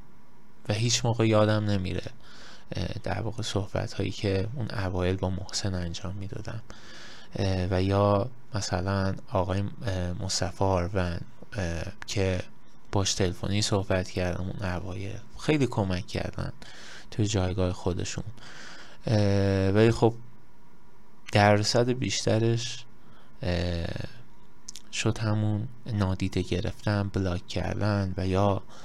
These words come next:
اه، صحبت‌های ناامید کننده. به خاطر همینه که الان با عمق وجودم درک می‌کنم و شخصی که به من پیام می‌ده و از من راهنمایی می‌خواد،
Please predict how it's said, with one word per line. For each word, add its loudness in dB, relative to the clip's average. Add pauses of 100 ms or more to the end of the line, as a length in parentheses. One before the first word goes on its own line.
(420)
اه، 0
صحبت‌های 0 (300)
ناامید 0
کننده. -6
به 2
خاطر 2
همینه 2
که 2
الان 4
با 0
عمق 0
وجودم 0
درک -4
می‌کنم -4
و -2 (680)
شخصی 0
که 2
به 4
من 2
پیام 2
می‌ده 2
و 2
از 0
من 2
راهنمایی 0
می‌خواد، 0